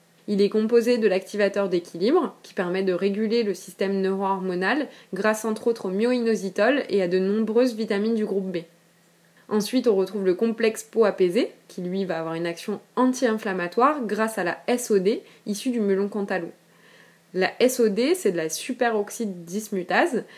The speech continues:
donc ça c'est un antioxydant primaire qui est hyper puissant. Enfin,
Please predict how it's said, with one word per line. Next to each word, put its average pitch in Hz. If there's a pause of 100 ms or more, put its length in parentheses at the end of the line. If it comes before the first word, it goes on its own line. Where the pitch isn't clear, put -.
(220)
donc 196
ça 302
c'est 294
un 196
antioxydant 226 (380)
primaire 240 (100)
qui 220
est - (160)
hyper 302
puissant. - (1080)
Enfin, 254